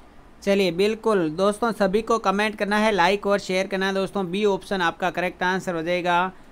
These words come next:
राष्ट्रीय आयुर्वेद विश्वविद्यालय जोधपुर का नाम जो है वह सर्वपल्ली राधाकृष्णन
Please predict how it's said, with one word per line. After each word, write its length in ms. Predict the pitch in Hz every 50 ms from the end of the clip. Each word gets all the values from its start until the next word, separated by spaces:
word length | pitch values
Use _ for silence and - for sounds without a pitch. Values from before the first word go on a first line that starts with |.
| - - -
राष्ट्रीय 600 | - 165 185 196 214 214 208 - - 220 214 220
आयुर्वेद 560 | 214 - 175 175 185 202 202 196 208 214 190
विश्वविद्यालय 540 | 180 190 196 - - 196 180 180 180 185 185
जोधपुर 400 | 160 160 175 190 190 - - 175
का 160 | 160 - 170
नाम 280 | 160 156 156 165 170 175
जो 100 | 156 175
है 380 | 175 165 170 180 180 185 185 175 - - - - - - - - - 151
वह 520 | 147 170 185 185 185 190 190 190 196 202 - - - - - -
सर्वपल्ली 1160 | - - 202 214 220 220 208 208 - 190 185 190 185 - - - - - 220 208 196 190 185
राधाकृष्णन 880 | 170 165 165 165 202 202 196 - 175 180 175 - 185 175 175 180 185